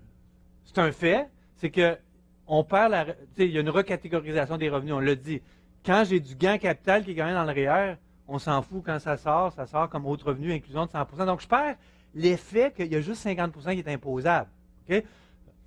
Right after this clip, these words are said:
Donc, c'est pas un avantage du réel, à la limite, c'est un désavantage. Là, c'est important, quand je dis ça, je, je m'entends dire ça, je voudrais pas qu'il y ait des gens ici qui partent, ça dérape, qui viennent de dire, « Hey, le prof, il a dit que c'est pas bon d'avoir du gain capital dans les réel parce que, tu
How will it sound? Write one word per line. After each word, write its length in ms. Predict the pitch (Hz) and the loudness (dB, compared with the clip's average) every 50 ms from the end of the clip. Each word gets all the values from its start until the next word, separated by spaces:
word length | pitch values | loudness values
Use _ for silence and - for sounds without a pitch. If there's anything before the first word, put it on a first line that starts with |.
| _ _ _ - | _ _ _ -6
Donc, 240 | 123 143 165 160 - | -2 0 0 0 -2
c'est 80 | - | -2
pas 240 | - 196 233 269 247 | 0 2 4 4 4
un 200 | 202 160 147 147 | 2 -2 0 2
avantage 580 | 160 175 180 180 175 165 165 - 208 214 208 160 | 2 2 4 4 2 2 2 2 2 2 2 0
du 100 | 147 160 | -2 -2
réel, 240 | 143 156 151 156 196 | 0 2 4 4 4
à 180 | 240 247 214 | 4 2 2
la 120 | 160 147 156 | 2 2 0
limite, 260 | 170 214 262 226 - | 0 -2 -4 -4 -2
c'est 60 | - | -2
un 80 | 196 180 | -2 0
désavantage. 760 | 156 180 180 165 180 170 165 160 151 147 - 160 139 120 - - - - _ _ _ _ _ | 0 0 0 2 2 2 2 2 -2 -2 0 0 0 0 0 -4 -12 -20 _ _ _ _ _
Là, 200 | - 277 359 392 | 0 2 2 2
c'est 180 | - - - 233 | 2 0 0 -2
important, 400 | 220 220 202 175 - - 269 254 | 0 0 -2 -4 -2 -4 -6 -4
quand 160 | 240 208 185 | -2 -4 -4
je 60 | 160 | -4
dis 80 | 147 - | -8 -12
ça, 240 | - - 226 254 254 | -12 -6 -4 -4 -4
je, 260 | 196 175 151 156 147 | -4 -6 -6 -8 -6
je 100 | 113 139 | -2 0
m'entends 440 | 151 147 147 147 - - 214 240 196 | 2 2 2 2 0 0 -2 -2 -2
dire 200 | 180 180 156 - | -2 -2 -4 -4
ça, 400 | - - 185 196 214 240 226 196 | -4 -4 -2 0 0 -2 -4 -6
je 80 | 160 - | -14 -10
voudrais 180 | 151 190 196 208 | -4 -4 -4 -4
pas 140 | - - | -4 -8
qu'il 120 | 320 - 233 | -8 -4 -4
y 60 | 185 | -2
ait 20 | |
des 180 | 151 147 139 135 | -2 -2 -2 -2
gens 120 | 131 185 | -2 -2
ici 180 | 208 180 - - | -2 -4 -6 -10
qui 100 | - - | -20 -6
partent, 240 | - 220 226 220 - | -4 -4 -4 -2 -2
ça 120 | 190 165 | -4 -2
dérape, 400 | 143 139 131 127 147 185 202 - - | -2 -2 0 2 2 0 0 -2 -6
qui 100 | - - | -16 -12
viennent 160 | 147 139 135 | -12 -10 -8
de 120 | 135 131 | -8 -8
dire, « 220 | 123 123 147 175 160 165 | -6 -6 -6 -8 -6 -6
Hey, 80 | 190 | -8
le 60 | 175 139 | -8 -10
prof, 220 | - - 262 294 - 175 | -12 -16 -16 -16 -12 -10
il 60 | 135 | -10
a 60 | 120 | -10
dit 220 | 110 120 165 214 | -10 -12 -18 -18
que 220 | 220 - 135 117 110 - - - _ _ _ _ _ | -14 -12 -12 -12 -12 -14 -20 -20 _ _ _ _ _
c'est 120 | - - | -14 -6
pas 120 | - 156 143 | -4 -2 -2
bon 300 | 135 165 202 220 233 214 | -2 -2 -4 -4 -4 -4
d'avoir 280 | 156 127 127 139 151 | -4 -4 -4 -4 -6
du 120 | 135 131 131 | -8 -10 -12
gain 120 | 147 151 | -12 -10
capital 380 | 156 156 143 - - 185 202 202 | -10 -10 -10 -8 -8 -8 -6 -4
dans 120 | 180 156 | -4 -4
les 120 | 143 139 | -4 -4
réel 500 | 139 131 131 127 135 156 185 220 247 233 - - - - - - - | -4 -4 -2 0 0 0 0 -2 -4 -6 -10 -16 -20 -20 -20 -16 -12
parce 200 | 147 131 - - | -10 -10 -10 -8
que, 240 | - 180 190 214 | -6 -2 -2 -2
tu 60 | 233 | -2